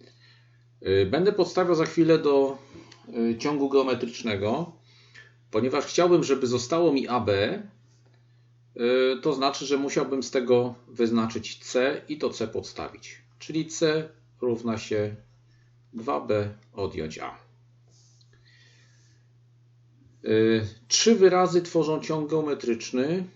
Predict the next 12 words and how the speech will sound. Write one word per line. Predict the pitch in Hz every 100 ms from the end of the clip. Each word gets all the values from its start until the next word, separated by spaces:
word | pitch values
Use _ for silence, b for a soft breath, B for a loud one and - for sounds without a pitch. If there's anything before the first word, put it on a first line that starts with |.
| _ _ _ _ _
to | 143
znaczy, | 127 139 139 135
że | 120 120 110
drugi | 147 160 156
podzielony | - 135 120 131 131 127
przez | - 120
pierwszy | - 131 131 - 120
to | 117
jest | 107
to | -
samo, | 113 127 127 117
co, | 104 - 120 107 107